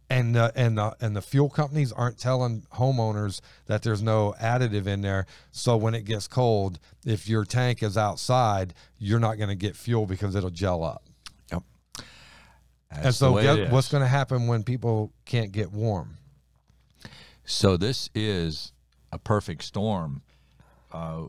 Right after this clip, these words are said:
Speaker 2: you put all of that together, uh, the transportation l-, literally could be coming to a shutdown.
Speaker 1: Yes.
Speaker 2: I don't like this.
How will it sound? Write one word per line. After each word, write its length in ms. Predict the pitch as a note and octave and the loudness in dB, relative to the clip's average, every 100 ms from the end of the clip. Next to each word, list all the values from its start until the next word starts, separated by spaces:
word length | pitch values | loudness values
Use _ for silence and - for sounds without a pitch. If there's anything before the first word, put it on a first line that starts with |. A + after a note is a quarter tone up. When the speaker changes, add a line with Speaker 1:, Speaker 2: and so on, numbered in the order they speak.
| - | -14
Speaker 2:
you 200 | - F#2 | -10 -8
put 240 | - G#2 C2+ | -2 0 2
all 260 | G2 A#2+ | 2 2
of 120 | G#2 | 0
that 260 | F2 F#2 - | -2 -4 -6
together, 720 | E2+ D#2+ F#2 G2 D#2+ D2+ D#2 - | -10 -8 -8 -6 -8 -10 -14 -16
uh, 360 | D#2+ D2+ D2+ D2 C2+ | -16 -14 -14 -16 -14
the 80 | D#2+ | -14
transportation 1160 | - F#2+ F#2+ - E2+ D#2 F2 F2 - D#2 C#2+ C2+ - | -4 -2 -2 -4 -10 -6 -2 0 0 0 -2 -4 -6
l-, 240 | D2+ D#2+ - | -4 -4 -2
literally 800 | E2+ F2+ F2+ A2 C#3+ F2+ D2+ D2 | 0 2 4 4 4 0 -4 -10
could 160 | - D#2 | -12 -10
be 100 | D#2 | -8
coming 360 | - F2+ E2 D#2 | -4 -4 -2 -6
to 260 | - D2 - | -4 -4 -4
a 80 | - | -6
shutdown. 1200 | - - F2+ E2 - - _ E2 D#2 D2 A#1+ G1+ G#2 | -4 -4 -4 -4 -8 -18 _ -4 -4 -4 -8 -10 -10
Speaker 1:
Yes. 340 | D#2 - - - - - - - - - _ _ _ | -10 -12 -18 -20 -20 -20 -20 -20 -20 -20 _ _ _
Speaker 2:
I 200 | E2 G2+ | 0 2
don't 240 | C3+ F#2+ D2+ | 2 0 0
like 300 | D#2+ G#2+ - | -2 -2 -4
this. 440 | D2+ B1+ - - | -8 -6 -12 -14